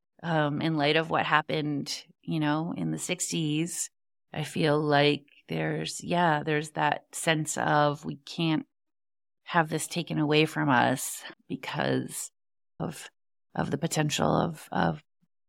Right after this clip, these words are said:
of well-being, like, actual well-being that we can create on this planet. You know, just <laughs> little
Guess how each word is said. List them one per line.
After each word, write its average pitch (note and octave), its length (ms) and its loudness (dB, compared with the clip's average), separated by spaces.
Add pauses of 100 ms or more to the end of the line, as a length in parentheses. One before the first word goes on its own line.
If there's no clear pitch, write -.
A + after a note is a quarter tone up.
(220)
of E3 360 -6
well-being, C#3 840 4 (880)
like, F3 200 2
actual D#3 580 -4
well-being D3+ 1000 2 (520)
that D3+ 460 0 (100)
we - 160 -4
can D3 540 0 (360)
create F#3 540 0 (160)
on C#3 160 2
this C3 160 -2
planet. - 500 0 (1040)
You A3+ 100 0
know, D#3+ 220 6
just - 300 -4
<laughs> - 0 -
little - 260 4